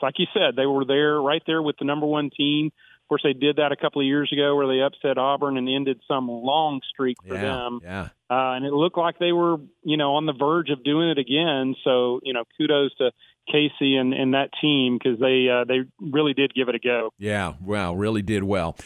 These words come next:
Speaker 2: All right, I think you are at the Farrell Center or headed to the Farrell Center. Press conference with Coach Scott Drew at three thirty. He'll be on with us at three forty-five.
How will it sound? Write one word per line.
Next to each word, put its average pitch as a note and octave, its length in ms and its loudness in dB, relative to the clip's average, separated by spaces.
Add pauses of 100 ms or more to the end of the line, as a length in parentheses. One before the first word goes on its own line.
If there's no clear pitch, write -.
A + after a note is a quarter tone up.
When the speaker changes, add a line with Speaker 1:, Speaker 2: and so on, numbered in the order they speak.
(200)
Speaker 2:
All C#3 80 0
right, C3+ 120 0
I C3 100 0
think D#3+ 300 -4
you C#3+ 120 2
are B2+ 100 2
at - 260 0
the F3 120 0
Farrell E3+ 280 2
Center D#3 360 0
or G#2+ 100 2
headed C#3 320 0
to C#3 160 0
the B2 80 0
Farrell A#2 400 0
Center. A#2+ 320 0
Press A#2+ 260 0
conference A#2+ 440 -2
with G#2+ 160 -4
Coach A#2+ 160 0
Scott G#2 340 -2
Drew B2 320 2
at A2 100 -4
three A2+ 260 2
thirty. C3+ 400 2
He'll A2+ 80 0
be G#2+ 120 0
on G#2+ 160 0
with G2 140 -2
us A#2 240 0
at F#2+ 80 -4
three G#2 240 0
forty-five. G2 880 -2